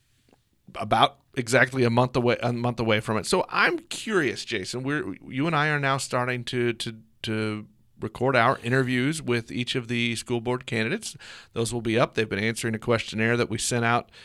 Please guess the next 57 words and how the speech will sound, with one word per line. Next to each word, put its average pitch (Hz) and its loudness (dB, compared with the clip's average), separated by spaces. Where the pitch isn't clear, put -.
to 117 2
each 120 -2
of 117 -4
them. 156 -2
Tho-, 127 2
that'll 120 -2
be 120 -2
posted 117 -2
on 120 0
the 113 0
Links 117 -4
to - -8
Lee's 113 -4
Summit 117 -4
site - -2
soon, 208 4
as - -2
soon 135 -2
as 127 -4
we 127 -2
get 127 -2
all 135 4
of 113 -2
them. 117 -2
I'm 269 2
curious, 180 -2
Jason, - -4
not 147 0
only 165 -2
f-, - -12
for 127 -6
you, 139 0
but 135 2
I, 120 0
I'm 117 -6
curious 131 -2
what 127 -4
others 123 -2
around 117 -2
the 117 -6
community 113 -6
think. 110 -8
As 127 -2
we 131 -2
get 131 0
ready 139 2
for 143 -6
this 127 -2
election, 110 -4
what's 220 -4
on 147 -2
your 139 -4
mind? 120 -4
What 135 2
are 190 0
the 202 -2
th-, - -14